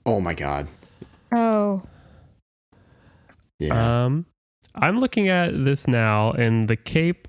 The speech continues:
Speaker 3: of Stitch
Speaker 1: The cape, yeah, he
Speaker 3: has
Speaker 1: puts the bra on his
Speaker 3: more
Speaker 1: ears.
Speaker 3: of,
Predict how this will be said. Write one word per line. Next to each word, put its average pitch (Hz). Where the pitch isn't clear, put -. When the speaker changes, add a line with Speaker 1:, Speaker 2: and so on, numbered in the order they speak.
Speaker 3:
of 113
Stitch -
Speaker 1:
The 110
cape, 151
yeah, 107
he 90
Speaker 3:
has 151
Speaker 1:
puts 117
the -
bra 104
on 101
his 147
Speaker 3:
more 180
Speaker 1:
ears. 196
Speaker 3:
of, 151